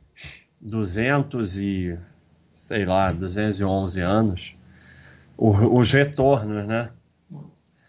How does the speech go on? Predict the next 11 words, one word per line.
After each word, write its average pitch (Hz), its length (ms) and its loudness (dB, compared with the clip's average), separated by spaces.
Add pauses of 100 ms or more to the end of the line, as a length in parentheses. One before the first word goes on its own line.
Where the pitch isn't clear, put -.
(320)
É, 107 480 0
os 104 160 -4
retornos 113 560 0
reais, 113 720 2 (840)
é, 98 960 0 (1120)
das 104 340 2
ações, 123 880 0 (100)
né? 107 300 -4 (1120)
Dos 104 640 0
títulos, 147 760 0
né? 101 380 2